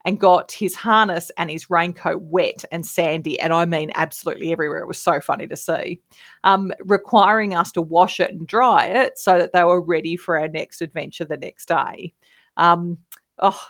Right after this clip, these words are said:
the look on his face when he realised he was, like, chin deep in water was just absolutely priceless, I'm telling you.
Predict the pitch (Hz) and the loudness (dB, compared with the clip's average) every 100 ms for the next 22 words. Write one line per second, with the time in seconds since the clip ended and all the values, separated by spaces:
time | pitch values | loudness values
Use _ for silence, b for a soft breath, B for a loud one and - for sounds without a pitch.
0 | _ 196 190 202 202 190 185 180 - 170 | _ -4 -2 0 0 0 0 -4 0 0
1 | - 160 - 165 156 156 165 165 156 151 | 0 -6 -8 -8 -6 -4 0 2 4 2
2 | 156 - 175 151 160 160 - - - 220 | -2 -6 -6 -6 -2 -2 -2 -10 -6 -2
3 | 185 180 170 156 156 175 165 170 151 160 | -2 -4 -4 -2 -2 -2 -4 -4 -6 -6
4 | - 156 147 - - 156 - - 170 165 | -6 -6 -8 -8 -8 -10 -8 -4 -4 -4
5 | - 180 156 - 170 170 160 - 151 - | -4 -2 -2 -2 -4 -2 0 0 -2 -6
6 | - 160 - 165 120 69 - | -6 -6 -2 0 0 -6 -12